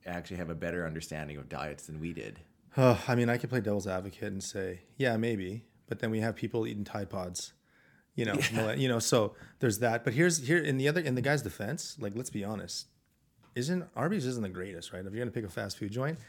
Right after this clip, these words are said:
Speaker 2: and I always think of that Simpsons episode.
Speaker 1: Simpsons episode, I was gonna say.
Speaker 2: Right? <laughs>
Speaker 1: That Simpsons episode must have undid so much brand equity.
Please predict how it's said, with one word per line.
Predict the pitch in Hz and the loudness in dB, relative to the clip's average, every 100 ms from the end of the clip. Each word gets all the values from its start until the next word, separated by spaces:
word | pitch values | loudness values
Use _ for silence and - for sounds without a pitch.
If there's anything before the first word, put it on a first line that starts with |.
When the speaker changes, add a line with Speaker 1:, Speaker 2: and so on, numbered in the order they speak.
| - - | -16 2
Speaker 2:
and | |
I | 113 | 4
always | 131 139 | 4 4
think | 143 | 2
of | 131 | 4
that | 107 | 2
Simpsons | - 113 - 127 | 0 -4 -2 4
episode. | 160 196 | 8 8
Speaker 1:
Simpsons | - 240 214 | 8 6 8
episode, | 214 214 226 226 | 6 6 6 8
I | 226 | 8
was | 233 - | 8 2
gonna | 269 262 | 0 0
say. | - 127 | 6 12
Speaker 2:
Right? | 120 147 - - - - | 12 12 6 -4 -10 -6
<laughs> | - - - - - - | -8 -8 -20 -20 -12 4
Speaker 1:
That | 165 214 269 277 - _ - _ - 226 | 6 8 4 -2 -14 _ -20 _ -6 -2
Simpsons | 196 180 196 226 254 180 | 0 4 4 4 2 4
episode | 143 139 135 143 131 127 | 4 2 0 4 4 4
must | 131 151 160 | 2 2 2
have | 180 - | -2 0
undid | 135 135 131 135 120 | 0 2 2 2 0
so | - - - 165 160 170 170 | -4 -2 4 4 6 4 2
much | 165 131 131 - - - - _ _ | 2 0 -2 -6 -12 -16 -20 _ _
brand | 113 117 135 143 | -6 -2 -2 0
equity. | 120 110 110 104 98 95 | 0 0 0 0 -2 -4